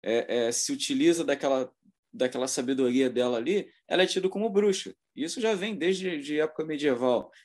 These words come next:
Isso só foi, é, é, se transformando com o tempo. É, é,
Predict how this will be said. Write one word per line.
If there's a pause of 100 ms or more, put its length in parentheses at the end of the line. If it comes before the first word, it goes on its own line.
Isso
só
foi, (300)
é,
é,
se
transformando
com
o
tempo. (400)
É,
é,